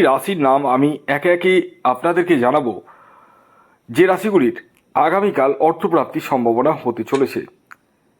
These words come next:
হ্যাঁ, কোন সেই চারটি রাশি তা জানার আগে আসুন জেনে নেওয়া যাক আগামীকাল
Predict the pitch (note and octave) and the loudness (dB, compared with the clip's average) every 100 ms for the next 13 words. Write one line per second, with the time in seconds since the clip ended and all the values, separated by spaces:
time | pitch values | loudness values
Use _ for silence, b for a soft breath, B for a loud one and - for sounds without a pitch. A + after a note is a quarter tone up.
0 | _ B2+ A2 - _ _ _ _ _ _ | _ -4 -4 -6 _ _ _ _ _ _
1 | _ C#3+ D#3+ F#3+ F#3 F#3 - F#3 F#3 F3 | _ -2 0 0 0 -2 -2 2 2 2
2 | A3 G3+ - b b b b b b _ | -2 -6 -10 b b b b b b _
3 | C3 C3 D3+ G3+ G#3 B2 G2 - _ _ | -2 0 2 2 2 -2 -6 -12 _ _
4 | _ C#3 C#3+ A#2+ G2+ - - B2 F#3 G#3 | _ -6 -4 -6 -10 -14 -8 2 4 4
5 | D#3 C#3 F3 - C#3+ D#3+ F#3 F3+ C#3 B2+ | 2 2 0 -2 -2 0 0 -2 -2 -2
6 | G2+ | -4